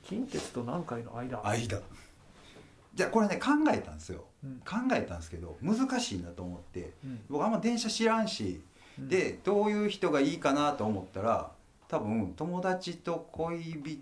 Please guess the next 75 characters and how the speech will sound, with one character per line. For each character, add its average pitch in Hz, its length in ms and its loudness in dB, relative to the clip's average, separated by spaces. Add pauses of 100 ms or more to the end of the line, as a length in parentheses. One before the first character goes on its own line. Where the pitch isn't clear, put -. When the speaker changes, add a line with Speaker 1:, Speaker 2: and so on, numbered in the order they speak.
Speaker 2:
人 147 200 2
の 143 340 4
間 147 300 4
み 147 140 4
た 120 80 2
い 90 60 2
な 85 60 -6
人 82 180 -8
が 78 80 -10
い 78 60 -10
い 90 40 -6
な 117 120 0
と - 260 -12
思 82 80 -16
っ 73 40 -16
て。 - 280 -20 (100)
Speaker 1:
あ 123 40 -12
ー、 127 720 -12
は 123 60 -12
い 117 40 -12
は - 0 -
い。 - 20 -14
Speaker 2:
っ - 0 - (380)
て - 80 -8
い 90 120 -4
う 82 100 -10
感 92 200 -4
じ 85 80 -8
な 76 60 -12
ん - 40 -20
で - 60 -18
す - 80 -20
け 78 80 -18
ど。 78 80 -16 (460)
Speaker 1:
は 120 140 -10
い。 - 20 -14 (400)
Speaker 2:
は - 160 -16
い。 - 40 -14 (1040)
Speaker 1:
そ 165 440 -6
う 127 40 -4
や 120 80 -8
ね。 127 200 -14 (120)
自 139 120 -10
分 196 280 -4
の 208 120 -2
場 190 200 0
合 208 60 -2
だ 196 160 -2
っ - 100 -6 (120)
た 131 120 -2
ら。 120 380 -4
Speaker 2:
こ 117 120 -8
れ 113 60 -12
取 80 140 -10
ら 87 60 -6
れ 92 80 -8
て 98 80 -8
た 95 80 -16
ら 78 60 -14
難 101 360 -12
し - 120 -10
い - 40 -14
で - 60 -16
す - 120 -20
ね、 - 60 -18
な 71 60 -20
ん 73 60 -20
か。 - 40 -20 (600)
は - 40 -20
い。 - 40 -20 (260)
Speaker 1:
ど 165 320 2
う - 20 6
だ 127 140 2
ろ 117 80 -4
う。 - 180 -14